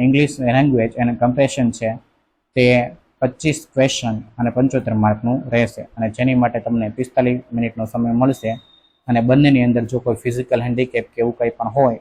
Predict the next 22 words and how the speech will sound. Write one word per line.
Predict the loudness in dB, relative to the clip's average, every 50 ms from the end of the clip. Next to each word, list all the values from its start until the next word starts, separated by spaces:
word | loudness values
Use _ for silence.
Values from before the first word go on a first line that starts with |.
| _ _
તો | -12 -12
સાઠ | -4 0 -2 -2 -2 -4 -10
મિનિટનો | -10 -10 -8 -12 -12
સમય | -8 -4 -4 -2 -2
મળવાપાત્ર | -2 -2 0 0 -2 0 0 -4 -4 0 -2 -2 -2 -4 _ _ _ _ -16
છે. | -16 -16 -18 _ _ _ _ _ _ _ _ _ _ _ _ _ _ _ 0
હવે | 4 4 4
આપણે | 4 6 4 4
વાત | 6 6 4 4 2
કરીએ | 0 0 0
ફિઝિકલ | 0 0 -2 0 0 0 2 2 2
ટેસ્ટની, | 4 2 0 0 0 -6 -6 -6
તો | -2 -2
મેં | -2 -2 -2
તમને | -2 -2 -2 -2 -2
જેમ | -2 -2 -2 0
જણાવ્યું | 0 2 2 2 2 2 0 -2
એમ | -4
સોળસો | -4 -6 -6 -6 -4 -6 -6
મીટર | -6 -6 -6 -6 -10
પંદર | -4 -2 0 0 2 2
મિનિટમાં | 0 0 -2 -4 -2 -4 -4 -2